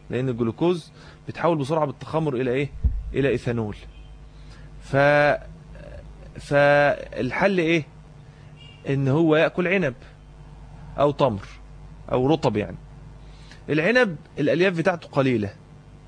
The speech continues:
العنب معروف إن هو إيه؟ أول ما يمتص هتبقى القشرة بس، والقشرة صعبة الهضم، مش سهلة، مش ألياف. إنما ال-،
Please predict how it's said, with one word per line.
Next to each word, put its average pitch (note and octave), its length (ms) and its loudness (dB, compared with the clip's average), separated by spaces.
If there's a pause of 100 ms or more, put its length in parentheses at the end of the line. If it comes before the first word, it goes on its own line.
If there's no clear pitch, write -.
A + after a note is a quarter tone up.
(260)
العنب E3+ 360 -2 (1900)
معروف C3 540 0
إن B2 120 -8
هو D3+ 240 -2
إيه؟ D#3 220 0
أول E3+ 240 2
ما D#3 100 0
يمتص F3 320 -2
هتبقى F3+ 280 0
القشرة D#3 400 0
بس، - 320 -8 (840)
والقشرة G3+ 440 0
صعبة F#3+ 380 0
الهضم، B2 320 -4 (1400)
مش - 120 -12
سهلة، A#2+ 340 -2 (340)
مش A2 120 -10
ألياف. B2 460 2 (840)
إنما F#3 580 2
ال-، G#2+ 880 -4